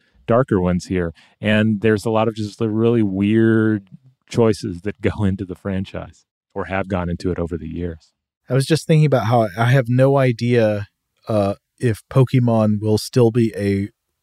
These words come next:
Speaker 2: uh, an age-relevant obsession when my daughter's old enough to get into things like that. Like, do I have Pokemon in my future, or did she just miss the wave?
Speaker 1: I don't know. Yeah, yeah. The, it's, it's curious the way the nostalgia bumps go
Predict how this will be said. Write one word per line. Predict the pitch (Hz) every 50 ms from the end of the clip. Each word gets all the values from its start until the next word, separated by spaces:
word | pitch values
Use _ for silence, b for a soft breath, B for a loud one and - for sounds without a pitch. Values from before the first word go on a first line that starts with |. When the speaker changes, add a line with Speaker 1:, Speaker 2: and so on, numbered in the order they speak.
| _ _ _ _ _ -
Speaker 2:
uh, | 107 101 98 98 -
an | 110 107 107 -
age-relevant | - 117 117 120 120 117 - 117 117 113 110 110 110 101 113 107 104 -
obsession | 98 98 - - 123 113 107 - - 117 107 101 98 98
when | 98 104 104 101 98 98
my | 98 95 95 95
daughter's | 85 98 95 98 98 95 95 -
old | 101 92 92 87
enough | 87 85 85 80 - -
to | - 110
get | - 98 92
into | 92 90 85 87 87
things | - 101 90 85 82 -
like | 82 80 _
that. | - 92 90 80 - - b b b b b b b b -
Like, | - 104 104 98
do | - 123 127 131
I | 123
have | 127 135 127 -
Pokemon | - 127 123 110 - 117 113 113 110 107 107
in | 104
my | 101 101
future, | 101 - 113 110 101 - 107 98 95
or | 104 - 110 101
did | 98 98 95 92
she | - - 101
just | 92 98 95 -
miss | 101 95 92 - -
the | - 90
wave? | 82 85 82 78 73 78 85 95 - - - _ _ _ _ _ _ _ _
Speaker 1:
I | - - -
don't | 95 107 110
know. | 113 120 127 123
Yeah, | 110 107 107 107 98 90 87 -
yeah. | 117 101 98 101 101 92
The, | 92 98 101 104 117 123 127 135 143 127
it's, | 101 - -
it's | 113 98 -
curious | - - 117 107 104 98 -
the | - 104
way | 101 98
the | 95 92 95 95 98
nostalgia | 95 95 95 90 - - 98 92 95 92 92 92
bumps | - 98 92 90 - - -
go | - 104 - 90 87 -